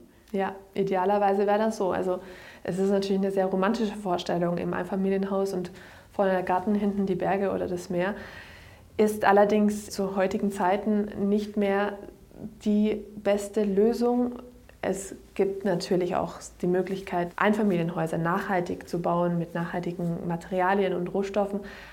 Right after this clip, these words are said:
Aber trotzdem muss ich das Gebäude auch immer erschließen. Ich brauche dort Strom, ich brauche dort Wasser und Abwasser, ich, ähm, brauche da eine Straße hin, die Müllabfuhr muss hinfahren, äh, ich muss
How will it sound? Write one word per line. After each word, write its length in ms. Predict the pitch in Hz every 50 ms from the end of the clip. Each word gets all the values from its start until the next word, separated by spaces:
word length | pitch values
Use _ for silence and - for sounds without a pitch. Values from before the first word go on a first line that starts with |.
| - -
Aber 220 | - 190 190 202
trotzdem 640 | 175 196 214 226 226 226 - - 233 233 233 226 226 202
muss 220 | 208 220 220 226
ich 220 | 233 214 - -
das 240 | - 196 190 196 -
Gebäude 340 | - 185 202 190 185 190 185
auch 80 | 190 196
immer 160 | 208 214 214
erschließen. 500 | 214 214 - - 247 254 262 254 - 175 -
Ich 140 | - -
brauche 240 | - - - 175 175
dort 340 | - 175 175 - - - - - - - - -
Strom, 340 | - 190 202 220 226 226 -
ich 160 | - - -
brauche 300 | - 190 175 165 175 -
dort 200 | 185 165 170 185
Wasser 320 | 175 190 - - 202 180
und 100 | 170 170
Abwasser, 560 | - - - 220 - 190 196 190 - 196 190 190 - - - - - - -
ich, 340 | - - 190 190 - - - -
ähm, 420 | 185 175 175 175 175 175 175 - -
brauche 260 | - - 175 175 175
da 80 | - 196
eine 180 | 185 185 190 196
Straße 420 | 196 - - 185 196 220 220 208
hin, 240 | 202 202 202 196 196
die 100 | 196 196
Müllabfuhr 440 | 196 196 214 214 214 214 - 233 220
muss 220 | 202 208 208 208
hinfahren, 580 | - 202 202 202 - 208 190 196 196 196 - -
äh, 320 | - - 190 175 180 180
ich 160 | - - -
muss 260 | 202 190 196 196 196